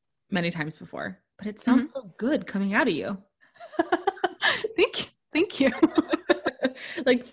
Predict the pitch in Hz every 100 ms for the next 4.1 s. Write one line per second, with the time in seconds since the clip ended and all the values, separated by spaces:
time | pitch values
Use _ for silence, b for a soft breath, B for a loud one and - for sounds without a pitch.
0 | - - 269 330 311 214 214 - 247 226
1 | 190 170 254 277 208 226 208 214 214 -
2 | - 262 - - _ _ _ _ _ -
3 | 269 440 381 359 311 - - - 294 240